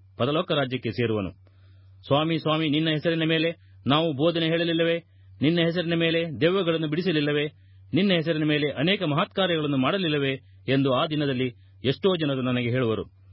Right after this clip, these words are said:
ಆಗ ನಾನು ಅವರಿಗೆ, "ನಾನೆಂದೂ ನಿಮ್ಮ ಗುರುತು ಕಾಣೆನು. ಧರ್ಮವನ್ನು ಮೀರಿ ನಡೆಯುವರೇ, ನನ್ನಿಂದ ತೊಲಗಿ ಹೋಗಿರಿ"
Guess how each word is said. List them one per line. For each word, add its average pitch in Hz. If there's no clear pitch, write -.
ಆಗ 120
ನಾನು 131
ಅವರಿಗೆ, 135
"ನಾನೆಂದೂ 151
ನಿಮ್ಮ 151
ಗುರುತು 147
ಕಾಣೆನು. 151
ಧರ್ಮವನ್ನು 156
ಮೀರಿ 156
ನಡೆಯುವರೇ, 160
ನನ್ನಿಂದ 156
ತೊಲಗಿ 180
ಹೋಗಿರಿ" 151